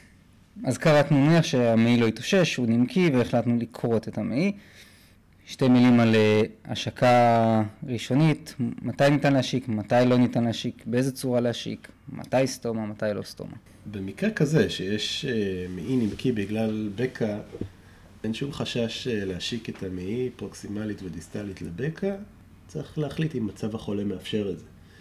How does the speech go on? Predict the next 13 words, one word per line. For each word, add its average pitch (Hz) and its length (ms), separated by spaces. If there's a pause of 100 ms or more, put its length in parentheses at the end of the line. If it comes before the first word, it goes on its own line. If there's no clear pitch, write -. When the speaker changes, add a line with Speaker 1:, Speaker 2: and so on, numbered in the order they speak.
(480)
Speaker 2:
אם - 80
החולה 95 340 (460)
הוא - 80 (300)
ספטי 104 600 (140)
והוא - 140
שוקי, 104 640 (960)
והחולה 92 380
נזקק 90 380
לאמינים, 113 800
והחולה 92 300
נזקק 92 460
למוצרי 90 540
דם, 131 460